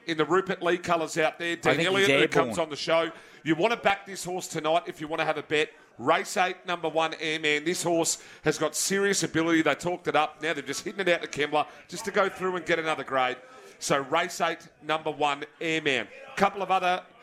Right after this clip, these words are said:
Speaker 1: couple of other quick ones I want to mention. We'll go to Morfettville if we like. Uh, I've got a couple there for you. We'll go to race five.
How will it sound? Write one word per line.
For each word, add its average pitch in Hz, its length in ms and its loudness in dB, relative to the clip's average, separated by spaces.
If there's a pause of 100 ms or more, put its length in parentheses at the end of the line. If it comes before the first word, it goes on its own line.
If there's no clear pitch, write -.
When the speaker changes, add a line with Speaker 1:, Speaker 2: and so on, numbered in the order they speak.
(320)
Speaker 1:
couple 196 360 2
of 170 80 -2
other 175 180 0
quick 190 300 -4
ones 175 320 -2 (160)
I 175 80 4
want 170 200 0
to 165 60 -4
mention. 175 500 -2 (240)
We'll 156 120 -4
go 170 140 4
to 156 80 2
Morfettville 185 720 -2 (140)
if 170 160 -2
we 165 120 2
like. 170 400 2 (640)
Uh, 160 280 2
I've 165 100 -6
got 165 100 -2
a 143 60 -4
couple 185 320 -2
there 180 160 0
for 175 240 0
you. 185 160 6
We'll 180 100 -6
go 170 140 0
to 160 80 0
race 180 320 0
five. 180 580 0